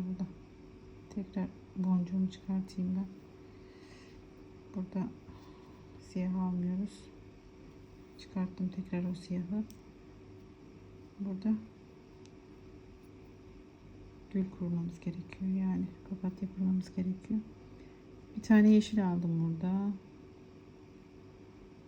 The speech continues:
Böyle. Siyahtan çıktım. Bir tane siyah aldım. Karşıdaki siyaha geçtim. Bir tane daha siyah aldım.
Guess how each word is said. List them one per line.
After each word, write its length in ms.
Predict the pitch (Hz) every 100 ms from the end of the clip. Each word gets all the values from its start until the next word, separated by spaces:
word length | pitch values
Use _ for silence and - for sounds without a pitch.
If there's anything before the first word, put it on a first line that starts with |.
| - -
Böyle. 300 | 175 170 180 - - - - - - - - - - - - - - - - - - - - - - - - - - - - - - - - -
Siyahtan 500 | 185 175 175 180 175
çıktım. 540 | - - - 175 185
Bir 80 | -
tane 220 | - 185
siyah 440 | 185 - 175 185 180
aldım. 380 | 175 170 175 185
Karşıdaki 420 | - 175 - 175 -
siyaha 380 | - 175 175
geçtim. 520 | 180 175 170 - 190 190 - - - - - - - - - - - - - - - - - - - - - - - - - - - - - -
Bir 120 | 185
tane 320 | 185 185 180
daha 200 | 175 180
siyah 400 | 180 - 180 180
aldım. 480 | 180 180 175 180 185